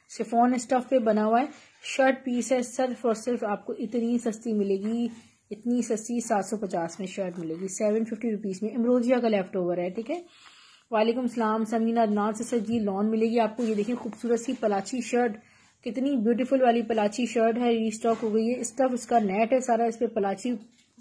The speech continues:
dots बने हुए, पोल्का dots। shirt की price है सिर्फ और सिर्फ एक हज़ार रुपए।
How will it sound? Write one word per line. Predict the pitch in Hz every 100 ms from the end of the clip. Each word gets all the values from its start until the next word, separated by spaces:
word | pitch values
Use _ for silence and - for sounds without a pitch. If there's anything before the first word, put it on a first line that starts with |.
| 214
dots | 208 208 208
बने | 220 226 240
हुए, | 247
पोल्का | 240 233 220
dots। | 233 233 240 - _ _ _ _
shirt | - 247 247 -
की | 277 262
price | 226 220 226
है | 269
सिर्फ | 254 254
और | 247
सिर्फ | 240 262 -
एक | 240 220
हज़ार | 208 190 180
रुपए। | 180 190